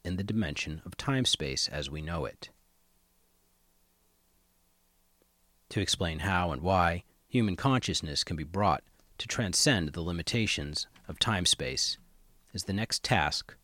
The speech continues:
which must be addressed. To do this, we must first appreciate that ti-,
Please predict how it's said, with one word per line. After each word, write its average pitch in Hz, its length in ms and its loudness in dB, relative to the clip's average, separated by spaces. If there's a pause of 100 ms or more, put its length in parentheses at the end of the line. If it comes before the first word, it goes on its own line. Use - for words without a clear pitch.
(120)
which - 180 -6
must - 220 -2
be 58 120 -4
addressed. - 520 -8 (3250)
To 107 100 0
do 90 200 4
this, - 280 0
we 80 100 -4
must 78 200 -2
first 82 240 -4
appreciate 76 680 -2 (340)
that - 160 -8
ti-, 92 240 0